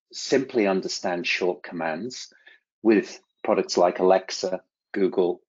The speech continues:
Siri, et cetera. But the complex dialogues that we have as people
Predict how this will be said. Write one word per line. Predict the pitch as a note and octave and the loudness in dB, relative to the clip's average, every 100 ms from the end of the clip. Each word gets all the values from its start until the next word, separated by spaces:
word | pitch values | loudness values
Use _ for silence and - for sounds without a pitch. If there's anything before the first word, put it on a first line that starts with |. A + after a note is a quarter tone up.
| _ | _
Siri, | - - F#2 F2+ E2+ | -10 -2 2 2 0
et | - | -2
cetera. | F#2+ F#2 G2 G2 _ _ _ _ _ - | -4 -2 -4 -6 _ _ _ _ _ -2
But | B2+ | 0
the | - | 0
complex | - - D3 D3+ D#3 - - | -4 0 0 2 -2 -2 -2
dialogues | G#2+ F#2+ F#2 E2+ - - | 2 4 2 0 -4 -12
that | F#2 | -8
we | F#2+ | -8
have | - F#2 | -8 -10
as | F2 | -12
people | - G2 E2+ - G#2 | -12 -10 -10 -8 -10